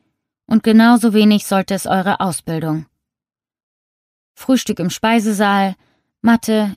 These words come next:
Englisch, Französisch, Mittagessen, Schießtraining, Sport und Erste Hilfe. Miss Welsh verband Wunden, während die Schulleiterin uns mit Nadeln piekte.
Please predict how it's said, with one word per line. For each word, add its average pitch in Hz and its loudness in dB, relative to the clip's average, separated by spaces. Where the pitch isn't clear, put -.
Englisch, 190 0
Französisch, 175 -4
Mittagessen, 233 2
Schießtraining, 160 -4
Sport 220 0
und 190 -4
Erste 196 -2
Hilfe. 190 -2
Miss 202 0
Welsh 254 2
verband 196 0
Wunden, 247 6
während 190 -2
die 180 -4
Schulleiterin 196 2
uns - -4
mit 180 -4
Nadeln 175 0
piekte. - -8